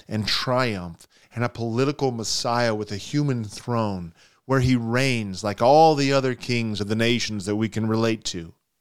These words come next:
Take a look at that First Samuel eight passage. It's what we've always done. My hope for today's show, for you, Jay, and for everybody else listening, is that it equipped your mind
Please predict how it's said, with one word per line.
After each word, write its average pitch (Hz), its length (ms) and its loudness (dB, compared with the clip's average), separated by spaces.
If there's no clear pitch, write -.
Take 170 140 -4
a 202 60 4
look 208 140 4
at 202 60 0
that 180 160 0
First 170 240 -4
Samuel 147 300 2
eight 131 120 0
passage. 98 380 -4
It's 110 160 -6
what 143 140 0
we've 127 160 0
always 120 540 0
done. 90 360 -6
My 151 140 2
hope 190 180 4
for 175 120 -2
today's 123 340 0
show, 92 320 -6
for 123 120 4
you, 147 220 8
Jay, 135 420 2
and 101 100 -6
for 110 140 -2
everybody 135 280 -2
else 127 200 -2
listening, 117 400 -6
is 113 180 -8
that 120 300 0
it 143 100 2
equipped 185 440 0
your 147 80 2
mind 107 560 -4